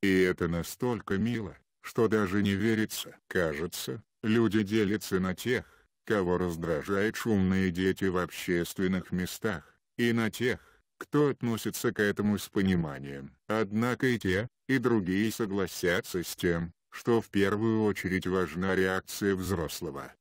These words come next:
Если он пытается успокоить ребенка, но у него это не выходит, то разве можно винить родителя?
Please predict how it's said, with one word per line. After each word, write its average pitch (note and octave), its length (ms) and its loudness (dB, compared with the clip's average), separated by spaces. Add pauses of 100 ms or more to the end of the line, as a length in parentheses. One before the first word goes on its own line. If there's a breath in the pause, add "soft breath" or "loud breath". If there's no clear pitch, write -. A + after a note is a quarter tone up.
(120)
Если G#2 340 2
он G2 160 2
пытается F2+ 640 0
успокоить F#2+ 760 -2
ребенка, F#2 640 -4 (240)
но A2 280 2
у G2+ 40 4
него F2 340 2
это F2 200 0
не G#2 100 2
выходит, F#2+ 720 -2 (280)
то A2+ 160 4
разве G#2+ 340 2
можно G#2+ 420 0
винить E2+ 400 -2
родителя? D#2 680 -2